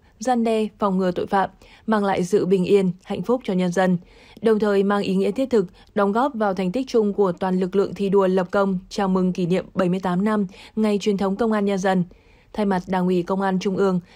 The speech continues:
lãnh đạo Bộ Công an, Thứ trưởng Nguyễn Duy Ngọc ghi nhận, biểu dương thành tích trên. Thứ trưởng đề nghị Công an thành phố Hà Nội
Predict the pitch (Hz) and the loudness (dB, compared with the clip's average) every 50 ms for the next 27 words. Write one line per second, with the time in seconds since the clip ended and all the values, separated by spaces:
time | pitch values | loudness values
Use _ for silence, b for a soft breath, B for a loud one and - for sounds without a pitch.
0 | B B 214 208 208 214 226 214 185 185 196 180 196 202 190 196 196 190 185 180 | B B 0 0 2 2 0 0 0 -2 -2 -2 -2 -2 0 0 0 0 0 -2
1 | B B B B B - 220 214 - 262 226 185 180 175 190 220 220 220 214 220 | B B B B B 0 0 2 2 2 2 2 2 2 2 2 0 0 0 -2
2 | 196 190 190 185 180 - _ _ _ 190 202 196 185 190 196 - - _ _ _ | 0 0 0 -2 -2 -6 _ _ _ -6 -2 0 2 2 0 0 -2 _ _ _
3 | - 180 208 190 165 - 196 196 190 185 185 180 170 175 233 233 - 226 190 190 | -2 0 2 2 2 2 2 2 2 0 -2 -2 -2 -2 -2 -2 0 0 0 2
4 | 180 170 - b b b b b b b b - - 196 190 240 220 180 170 180 | 0 -2 -4 b b b b b b b b 0 0 2 4 4 2 2 2 0
5 | 175 180 196 185 - - 202 190 196 190 185 180 185 175 170 185 185 208 226 202 | 0 2 0 0 0 0 -2 -2 0 -2 -2 -2 -4 -4 -2 -2 -2 -2 -2 0
6 | 185 190 185 - | 0 0 0 -2